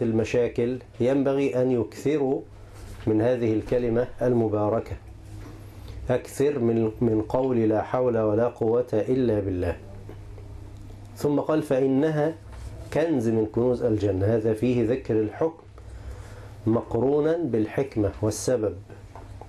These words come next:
وهذا أعون على الامتثال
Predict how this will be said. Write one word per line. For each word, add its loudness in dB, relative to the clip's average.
وهذا 2
أعون 2
على 2
الامتثال 0